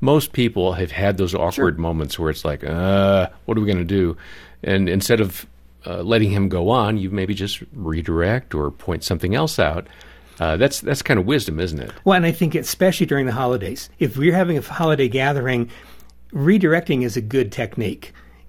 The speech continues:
Speaker 3: In life as a whole, you may want to go some other directions, but this is not the time to solve all of the family
Speaker 1: Yeah.
Speaker 3: issues that have come up.
Speaker 1: That's good.
Speaker 3: It's like we're trying to survive that day or thrive in that day.
Speaker 2: <laughs> Yeah. It's a good question, too.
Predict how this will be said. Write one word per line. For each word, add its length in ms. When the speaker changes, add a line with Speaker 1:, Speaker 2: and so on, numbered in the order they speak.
Speaker 3:
In 420
life 480
as 160
a 80
whole, 320
you 140
may 180
want 140
to 60
go 120
some 180
other 160
directions, 440
but 100
this 180
is 140
not 240
the 80
time 360
to 60
solve 520
all 180
of 120
the 80
family 420
Speaker 1:
Yeah. 60
Speaker 3:
issues 200
that 140
have 120
come 280
up. 140
Speaker 1:
That's 100
good. 320
Speaker 3:
It's 120
like 140
we're 140
trying 260
to 60
survive 540
that 260
day 340
or 240
thrive 680
in 100
that 260
day. 320
Speaker 2:
<laughs> 60
Yeah. 380
It's 260
a 60
good 220
question, 400
too. 360